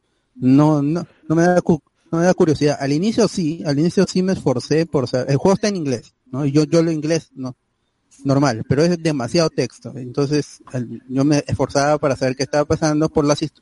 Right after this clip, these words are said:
por las ilustraciones, más que todo, por el arte. El arte sí es muy bonito, va, va en, en, en la onda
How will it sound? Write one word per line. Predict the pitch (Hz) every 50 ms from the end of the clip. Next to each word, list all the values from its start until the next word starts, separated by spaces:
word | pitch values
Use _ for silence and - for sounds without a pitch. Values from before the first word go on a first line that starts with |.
| _ _
por | - 139
las | 147 147 151
ilustraciones, | 156 160 160 - 160 165 - 190 160 147 131
más | 135 135
que | - 147
todo, | - - 135 117 117 120
por | - - 123
el | 127 135
arte. | 147 135 117 - - - _ _ - - _ _ _ _ _ _ _ _
El | 147 139
arte | 147 - - 196 180
sí | - 196 180
es | 170
muy | 175 180 175
bonito, | 165 156 151 147 127 - 120 110 110 107
va, | 117 143 151 147
va | 147 160 165 170
en, | 170 165 160 156 160 160
en, | 147 143 135 127 131 -
en | 135 131
la | 131 131 135
onda | 143 147 147 151 147 147 143 139 135 131 127 127 123